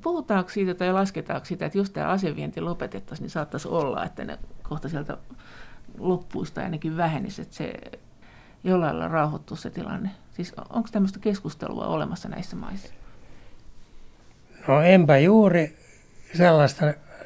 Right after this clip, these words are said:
Speaker 2: keskustelua ole nähnyt. Nämä on niin erillään nämä, tota, aseteollisuuden ja valtioiden siihen liittyvät intressit kuin tällaiset humanitaariset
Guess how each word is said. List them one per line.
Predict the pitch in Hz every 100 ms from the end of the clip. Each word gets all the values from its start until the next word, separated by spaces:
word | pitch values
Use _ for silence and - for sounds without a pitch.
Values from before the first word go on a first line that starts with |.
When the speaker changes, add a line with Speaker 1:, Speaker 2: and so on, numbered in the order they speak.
| -
Speaker 2:
keskustelua | 185 160 - - - 139 135 123
ole | 127 131
nähnyt. | 123 127 120 101 113 101 113 - - - - -
Nämä | - 156
on | 160
niin | 196 208 156 -
erillään | 196 185 165 131 127 127 127
nämä, | 131 127 123 - - - - - - -
tota, | 156 131 139 131
aseteollisuuden | 151 156 143 - - 139 123 123 107 127 120 120 120 - - - - _ _ _ _ _ -
ja | - 123 - - - - - - - - _ - - - -
valtioiden | 151 143 135 139 131 127 123 123 - -
siihen | - 156 123 120
liittyvät | 120 117 - - 127 117 - -
intressit | 147 123 117 113 - - 110 - - - - _ _ -
kuin | - 131 127 104
tällaiset | 127 120 117 - 113 - - - - - - _ - -
humanitaariset | 143 117 113 110 113 110 107 117